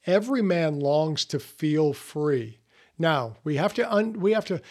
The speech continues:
really understand freedom and define it for every man 'cause it's different. 'Cause here's the deal. Every man's an individual. So their freedom is different for every single man. When we try to put this one definition on what freedom is to men,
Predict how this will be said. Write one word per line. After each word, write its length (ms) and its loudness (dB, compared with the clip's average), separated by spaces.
really 300 8
understand 520 4
freedom 300 0
and 140 -2
define 480 -2
it 120 -4
for 200 -6
every 240 -2
man 240 -4
'cause 200 -4
it's 120 -6
different. 500 0
'Cause 180 0
here's 200 2
the 80 0
deal. 300 2
Every 240 6
man's 300 4
an 100 2
individual. 680 -2
So 260 4
their 200 4
freedom 720 2
is 180 -4
different 500 -4
for 160 -8
every 300 -4
single 340 -4
man. 380 -8
When 160 2
we 80 2
try 260 0
to 80 2
put 200 0
this 200 2
one 420 0
definition 760 -2
on 220 -4
what 180 -2
freedom 420 2
is 200 0
to 120 -4
men, 440 -2